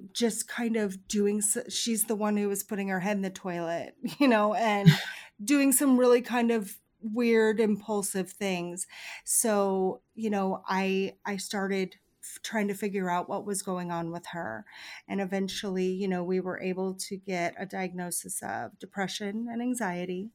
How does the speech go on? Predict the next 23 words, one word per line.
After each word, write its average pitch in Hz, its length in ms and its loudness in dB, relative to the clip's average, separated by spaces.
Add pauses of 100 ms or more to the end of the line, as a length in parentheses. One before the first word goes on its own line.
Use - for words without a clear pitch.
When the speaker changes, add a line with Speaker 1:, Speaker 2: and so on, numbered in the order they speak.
(140)
Speaker 1:
Um, 190 420 0
so 196 220 -4
she's 208 500 -2
been 208 160 -4
on 196 160 0
medication 185 640 -4
and 185 120 -4
seeing 185 220 -4
a 180 60 -6
counselor 185 680 -6 (240)
for 185 200 -4
a 180 80 -2
long 175 320 -4
time. 170 400 -6 (580)
And 185 340 0
she 208 280 -4
also 190 240 -2
has 190 160 -2
severe 196 440 0
A 185 140 0
D 180 160 0
H 170 240 -4
D. 185 360 -6